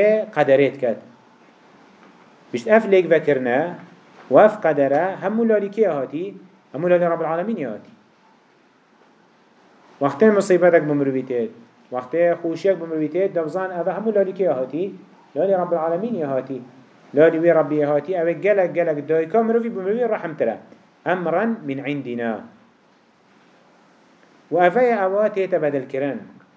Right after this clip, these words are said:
او قدر، او رب العالمین لیلت القدر دا.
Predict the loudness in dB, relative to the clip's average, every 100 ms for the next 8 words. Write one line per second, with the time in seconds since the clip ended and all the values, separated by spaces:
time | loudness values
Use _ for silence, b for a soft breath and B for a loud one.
0 | _ _ -6 -4 -2 -4 -8 -12 -16 -20
1 | -20 _ _ _ _ -8 -2 6 6 6
2 | 2 -10 -8 2 4 4 2 0 0 0
3 | 0 4 4 4 0 0 0 2 2 0